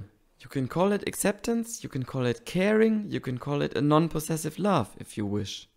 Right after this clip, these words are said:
So from this we can already deduce one main aspect of unconditional positive regard, which is a positive,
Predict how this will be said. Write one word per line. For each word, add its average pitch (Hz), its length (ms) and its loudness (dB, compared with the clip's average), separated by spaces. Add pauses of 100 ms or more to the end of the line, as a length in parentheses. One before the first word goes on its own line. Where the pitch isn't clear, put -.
(920)
So 147 320 6
from 127 300 2
this 196 280 4
we 120 120 0
can 123 180 0
already 135 420 4
deduce 151 760 0
one 139 520 4
main 131 480 6
aspect 117 520 0
of 101 160 -2
unconditional 110 720 2
positive 113 580 -4
regard, 120 540 2
which 113 420 -2
is 147 400 0
a 113 80 -2
positive, 160 840 -2